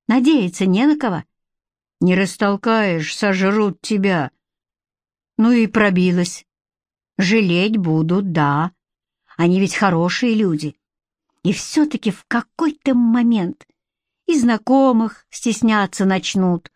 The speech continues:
будут втихаря объяснять. «Нам стало жалко девочку. Разве она виновата?» Оправдываться будут. Ты поняла? За себя оправдываться.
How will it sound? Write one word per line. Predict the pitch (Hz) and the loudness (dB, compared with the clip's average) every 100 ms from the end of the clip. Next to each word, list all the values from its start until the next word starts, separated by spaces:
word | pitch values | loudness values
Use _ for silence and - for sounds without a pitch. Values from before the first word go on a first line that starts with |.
| _ _ _ _ _ | _ _ _ _ _
будут | - 214 214 - | 0 2 2 -2
втихаря | - 196 170 170 190 185 | -6 -6 -2 0 0 0
объяснять. | 165 165 - 185 170 160 - _ _ _ _ _ _ _ | -2 -4 -2 0 0 -2 -10 _ _ _ _ _ _ _
«Нам | 269 254 | 0 0
стало | - 285 262 269 | 0 -2 0 0
жалко | 262 269 254 - 262 - _ - | 0 -2 -2 -6 -8 -12 _ -8
девочку. | - 294 262 302 - - 294 294 _ _ _ - | -2 -2 -2 -4 -6 -6 -10 -10 _ _ _ -2
Разве | 302 294 247 277 | 2 2 2 2
она | 269 285 | 2 2
виновата?» | 247 254 262 254 277 - 247 - _ _ _ _ _ _ _ | 2 2 2 0 -4 -4 -12 -16 _ _ _ _ _ _ _
Оправдываться | 202 - 262 226 165 165 175 220 | -4 0 0 0 0 -2 -2 -2
будут. | 208 220 151 151 - _ _ _ _ _ _ _ | 0 0 -2 -6 -14 _ _ _ _ _ _ _
Ты | - 269 | 0 2
поняла? | 202 269 262 269 294 311 202 - _ _ _ _ _ _ _ _ _ _ _ - | 2 4 4 4 2 0 -2 -8 _ _ _ _ _ _ _ _ _ _ _ -4
За | 208 | -2
себя | 262 294 262 311 269 | 0 2 2 2 2
оправдываться. | 254 285 294 262 196 196 196 185 - - 202 143 | 0 2 2 2 2 2 2 -2 -6 -4 -2 -2